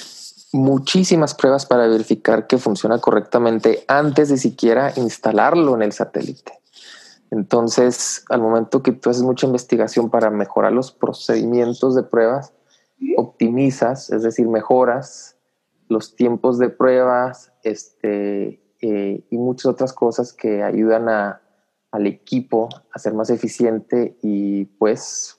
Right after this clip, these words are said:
Speaker 1: por ende, a todo lo que es el sistema de comunicación. Entonces, pues sí, era tedioso, pero facilitaba muchas cosas ya los resultados. Entonces, sí era <laughs> interesante.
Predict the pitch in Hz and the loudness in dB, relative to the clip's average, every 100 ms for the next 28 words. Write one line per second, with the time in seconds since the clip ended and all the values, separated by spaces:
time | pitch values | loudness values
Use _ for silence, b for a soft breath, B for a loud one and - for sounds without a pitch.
0 | - 107 104 101 110 - 107 107 104 101 | -2 0 2 0 -2 0 0 2 0 -4
1 | 101 101 95 - 107 104 98 - - - | -4 -6 -6 -6 -6 -6 -6 -8 -8 -8
2 | - - - 95 98 - 110 107 113 - | -8 -10 -8 -8 -6 -4 -4 0 -2 -4
3 | - _ _ _ _ _ _ _ _ _ | -20 _ _ _ _ _ _ _ _ _
4 | _ _ _ _ _ 127 113 - 143 135 | _ _ _ _ _ 0 0 2 2 2
5 | 143 - 127 131 131 123 131 151 170 160 | 0 0 2 2 2 2 4 2 0 2
6 | 123 110 104 - - - 110 110 104 110 | 2 2 -2 -8 -6 -4 0 -2 0 0
7 | 113 120 - 123 - 107 110 107 107 110 | 0 -2 -4 -8 0 0 2 0 0 -2
8 | 110 - - - - - - - - 107 | -4 -8 -4 -4 -4 -10 -20 -16 -8 -8
9 | 110 117 - b b b b _ 110 110 | -6 -8 -10 b b b b _ 0 2
10 | 107 101 - _ _ _ - - - - | 2 -2 -14 _ _ _ -12 -8 -8 -4
11 | 131 123 120 117 120 104 98 | -2 0 0 2 0 -2 -4